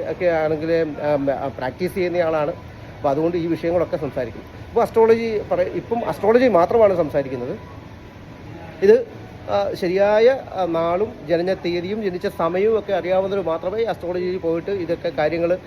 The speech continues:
മനസ്സിലാക്കാവൂ. അല്ലാതെ നാളും ജനിച്ച തീയതിയും ജനിച്ച സമയവും ഒന്നും കറക്റ്റായിട്ട് അറിയത്തില്ലെങ്കിൽ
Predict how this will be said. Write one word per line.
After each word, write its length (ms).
മനസ്സിലാക്കാവൂ. 580
അല്ലാതെ 300
നാളും 280
ജനിച്ച 240
തീയതിയും 400
ജനിച്ച 280
സമയവും 220
ഒന്നും 160
കറക്റ്റായിട്ട് 360
അറിയത്തില്ലെങ്കിൽ 420